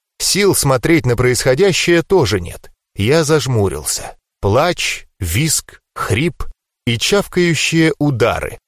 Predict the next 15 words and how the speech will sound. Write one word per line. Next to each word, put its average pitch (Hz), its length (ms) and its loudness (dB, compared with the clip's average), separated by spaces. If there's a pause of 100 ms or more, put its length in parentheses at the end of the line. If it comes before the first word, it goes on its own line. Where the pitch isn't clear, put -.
(100)
не 110 160 0
прекратившиеся 127 1160 0
даже 120 360 0
с - 160 -2
исчезновением 110 920 0
остальных 101 540 0
звуков. - 560 -6 (240)
Было 208 360 2
бы 180 120 2
чем, 190 420 0
я 123 240 2
бы 147 120 -2
закрыл 156 520 2
и 165 160 -8 (120)
уши. 147 460 -2